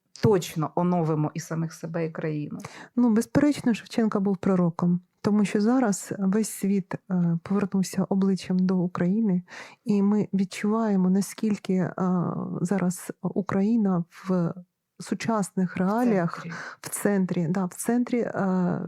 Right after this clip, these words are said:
Speaker 2: всієї планети.
Speaker 1: І, мабуть, в центрі серця кожної
Speaker 2: Мгм.
Speaker 1: людини,
Speaker 2: Так,
Speaker 1: прогресивної.
Speaker 2: прогресивної людини, згодна з вами. І, е,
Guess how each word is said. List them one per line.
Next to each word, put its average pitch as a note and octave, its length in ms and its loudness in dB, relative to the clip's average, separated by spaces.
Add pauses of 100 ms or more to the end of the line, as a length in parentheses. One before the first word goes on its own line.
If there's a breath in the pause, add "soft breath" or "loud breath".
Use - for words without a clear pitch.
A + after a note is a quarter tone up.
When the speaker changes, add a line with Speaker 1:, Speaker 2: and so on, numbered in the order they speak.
Speaker 2:
всієї G3 580 -2 (120)
планети. E3+ 540 -2
Speaker 1:
І, G3+ 60 -10
мабуть, G3+ 280 -6
в - 20 -20
центрі F#3+ 280 -10
серця F3+ 500 -8
кожної E3 680 -6
Speaker 2:
Мгм. F#3+ 160 0
Speaker 1:
людини, D#3+ 480 -2
Speaker 2:
Так, D3+ 80 -10
Speaker 1:
прогресивної. F3 800 -6
Speaker 2:
прогресивної G3+ 640 0
людини, F3+ 400 0
згодна F#3 360 0
з - 80 -14
вами. F#3+ 240 0 (480 loud breath)
І, G#3+ 220 2
е, - 100 0